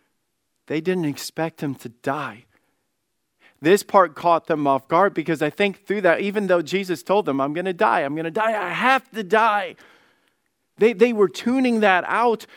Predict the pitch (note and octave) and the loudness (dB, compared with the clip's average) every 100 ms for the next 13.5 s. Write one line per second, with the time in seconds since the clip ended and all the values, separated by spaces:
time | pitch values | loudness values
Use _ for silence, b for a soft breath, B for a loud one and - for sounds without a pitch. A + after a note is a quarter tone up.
0 | B G#3+ A3+ A#3 G3+ F#3 G#3+ C4 A3 G3+ | B 0 2 4 4 4 4 2 2 0
1 | B3 G#3+ D#3+ - B3 B3+ - B B E3 | 2 2 0 -4 -2 -2 -6 B B 2
2 | A3 B3 A3 - A3+ A#3 F#3+ F3+ D#3+ E3+ | 2 2 -2 0 0 0 2 2 4 2
3 | B3 A#3+ b b D#3 F#3 G3 A#3+ A3+ E3+ | 2 0 b b 0 2 4 4 2 2
4 | G3+ G#3+ G3 F#3 E3+ C#3+ - G#3 C4+ - | 2 2 -2 -2 -4 -6 0 2 2 -2
5 | F#3 F3+ G#3+ G#3 E3 G3+ F#3+ F3 E3+ D#3 | -4 0 2 0 0 -2 -2 -2 0 -2
6 | D3+ E3 G3 A#3+ D4 C#4+ G#3 - _ _ | -2 -4 0 2 2 0 -4 -14 _ _
7 | _ _ _ _ _ _ _ B2+ - G#3 | _ _ _ _ _ _ _ -20 -2 4
8 | B3+ E3 A#2+ A#2+ _ _ _ _ _ _ | 4 2 -6 -18 _ _ _ _ _ _
9 | _ _ _ _ _ _ _ _ _ b | _ _ _ _ _ _ _ _ _ b
10 | b b b E3 D3 E3 G3+ B3 A#3 _ | b b b 0 2 4 4 4 -2 _
11 | _ _ D3+ F3 G3 D3+ - - _ _ | _ _ 0 4 4 0 -10 -20 _ _
12 | - D#3 D3+ F3+ F#3 - _ - E3 C#3+ | -2 0 2 2 0 -6 _ -8 -8 -6
13 | D#3+ F#3 C#3+ C3 - | -2 -2 0 -4 -6